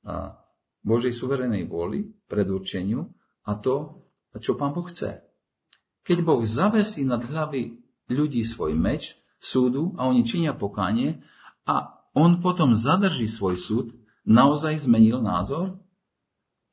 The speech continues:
Božia myseľ sa nemení, lebo Boh sa nemení. Veci sa menia a menia sa podľa jeho zvrchovanej vôle, ktorú vykonáva prostredníctvom druhotných prostriedkov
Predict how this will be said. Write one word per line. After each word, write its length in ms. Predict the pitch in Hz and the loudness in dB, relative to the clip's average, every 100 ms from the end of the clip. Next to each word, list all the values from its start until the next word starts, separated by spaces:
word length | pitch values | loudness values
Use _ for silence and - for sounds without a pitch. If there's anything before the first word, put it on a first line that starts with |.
| _ _ _ _ | _ _ _ _
Božia 360 | 135 180 180 117 | 2 4 4 4
myseľ 360 | 123 - 156 | 2 0 -4
sa 180 | 151 143 | -4 -2
nemení, 800 | 120 120 123 113 78 76 76 - _ - | 2 4 6 4 4 -4 -10 -16 _ 0
lebo 260 | 110 101 | 2 2
Boh 300 | 87 110 135 | 0 0 0
sa 240 | - - 117 | -2 -2 2
nemení. 500 | 104 87 78 73 - _ _ _ | 2 2 -6 -14 -20 _ _ _
Veci 540 | 95 104 175 202 - | -6 4 4 4 -2
sa 320 | 107 - 87 87 | -4 -4 -8 -6
menia 720 | 87 92 87 80 78 - - _ _ - | -6 -4 -6 -8 -12 -16 -20 _ _ 0
a 60 | 110 | 6
menia 480 | 110 151 185 185 | 8 8 6 4
sa 160 | 185 175 | 0 -4
podľa 320 | - 127 107 | -4 -2 0
jeho 200 | 104 117 101 | -2 -2 -4
zvrchovanej 560 | 110 123 151 147 143 | -4 -4 -4 -2 0
vôle, 400 | 110 104 104 139 - - _ | 2 4 2 -2 -10 -20 _
ktorú 240 | 214 208 | 4 4
vykonáva 560 | 123 - 151 151 143 139 | 4 0 -2 -2 -2 -4
prostredníctvom 1500 | 135 127 - 123 - - _ _ _ - 120 113 117 113 101 | -4 -6 -8 -10 -12 -20 _ _ _ 0 0 0 -2 2 2
druhotných 480 | 123 156 156 143 - | 2 -2 -4 -6 -6
prostriedkov 880 | 113 113 - 90 - 123 147 175 | -4 -4 -4 -6 -4 -4 -4 -6